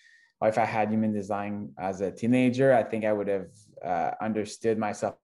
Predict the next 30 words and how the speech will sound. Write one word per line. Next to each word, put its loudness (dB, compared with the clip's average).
a -12
bit -6
better 6
and 0
understood -6
that 0
it's -2
okay 2
to -6
not -2
have -4
a 0
really -4
strong -6
sense -8
of 0
identity 0
constantly. -4
And 4
if 0
I 2
notice, 0
if -2
I 2
compare 2
that 0
to -4
myself, -4
to -14
y-, -6